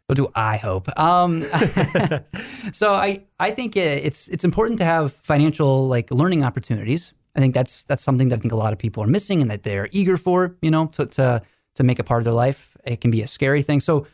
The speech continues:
primarily I want people to, to learn something, but I want it to be a type of learning that is fun too. It's something that they can come back to and, uh, compete, have fun, take something away, and then, and then actively use that information in their real life. So yeah, kind of the going,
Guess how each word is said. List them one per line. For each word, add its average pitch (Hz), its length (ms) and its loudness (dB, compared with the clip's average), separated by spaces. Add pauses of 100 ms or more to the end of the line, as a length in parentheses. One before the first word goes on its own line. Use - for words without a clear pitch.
(120)
primarily 190 340 0
I 165 40 2
want 151 160 2
people 123 360 0
to, 113 480 0
to 123 100 0
learn 107 300 2
something, 107 400 -6
but 139 180 0 (220)
I 151 60 0
want 226 220 2
it 208 100 -2
to 160 120 -6
be 156 160 2
a 147 40 2
type 139 220 0
of 120 120 -2
learning 117 380 2
that 110 380 -2 (100)
is 151 180 -2
fun 160 380 -2
too. 180 160 0
It's - 80 -2
something 160 180 2
that 139 40 0
they 147 80 2
can 143 120 0
come 165 180 -2
back 139 220 0
to 120 260 2 (300)
and, 120 440 2
uh, 117 260 0
compete, 151 420 -2
have 120 140 0
fun, 156 280 0 (240)
take 175 200 -2
something 135 240 2
away, 147 300 2
and 139 120 4
then, 147 180 4
and 143 140 4
then 143 380 4 (180)
actively 139 440 0
use 135 500 2
that 131 120 2
information 113 760 0
in 123 100 4
their 113 140 4
real 110 180 2
life. 101 340 -4 (240)
So 135 280 2
yeah, 127 180 0
kind 180 160 -2
of 175 60 0
the 175 40 0
going, 165 360 2